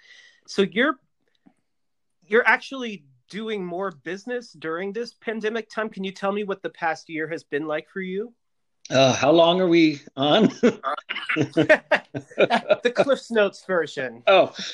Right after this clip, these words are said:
Speaker 2: okay. Um, uh, yeah, it's, it was a weird thing at, at, at first when it hit.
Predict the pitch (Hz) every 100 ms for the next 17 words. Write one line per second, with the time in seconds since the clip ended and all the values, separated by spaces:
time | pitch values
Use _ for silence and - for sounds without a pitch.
0 | - 190 208 180 127 - - - - 226
1 | 240 240 220 - 190 220 - - 190 214
2 | 254 247 226 233 285 269 - - - -
3 | _ 320 330 302 302 359 302 - 254 240
4 | 185 - 185 196 185 - - - 202 -
5 | 190 185 - 302 285 - 165 180 170 170
6 | 165 277 302 151